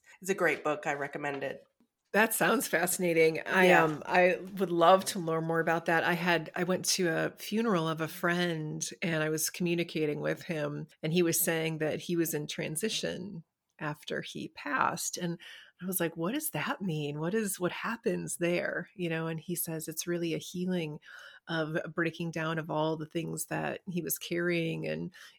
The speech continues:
Speaker 2: and it's just like this, this lovely space of transition where you just kind of are in that, that transitional, you know, dimension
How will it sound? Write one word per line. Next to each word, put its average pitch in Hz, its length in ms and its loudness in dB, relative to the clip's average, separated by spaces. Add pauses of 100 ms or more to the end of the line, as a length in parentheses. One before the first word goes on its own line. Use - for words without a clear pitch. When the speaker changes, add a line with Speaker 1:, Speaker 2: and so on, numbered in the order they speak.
Speaker 2:
and 160 100 -2
it's 156 180 -2
just - 300 -2
like 151 220 -2
this, - 460 -2 (140)
this 170 220 -6
lovely 156 640 -2
space - 600 -4
of 156 80 -12
transition 160 580 -6
where 147 120 -6
you 156 160 -6
just 156 220 -8
kind 156 160 -8
of 151 160 -10 (180)
are 151 280 -2
in 170 320 -4
that, 139 300 -4 (280)
that - 180 -6
transitional, 147 760 -8 (200)
you 160 120 -6
know, 151 260 -6 (480)
dimension 165 720 -4